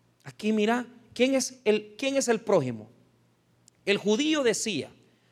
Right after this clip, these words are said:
"Todo aquel que forma parte de mi raza es mi prójimo, es el prójimo".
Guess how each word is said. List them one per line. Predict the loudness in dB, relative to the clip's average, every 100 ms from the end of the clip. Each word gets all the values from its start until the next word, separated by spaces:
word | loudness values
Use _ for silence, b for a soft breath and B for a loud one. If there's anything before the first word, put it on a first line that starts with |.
| _ _ _
"Todo | 10 12 12 12 8
aquel | 4 2 2 0
que | -2
forma | 4 6 6 4 0
parte | 0 0 -2
de | -2
mi | -2 -6 -8
raza | -2 2 2 2 -2 -2 -16 -12 0
es | 0 2
mi | -2
prójimo, | 2 2 2 -2 -4 -6 -14 _ _ _ _ _ _ _ _
es | -8 0
el | 0
prójimo". | 2 4 4 0 -6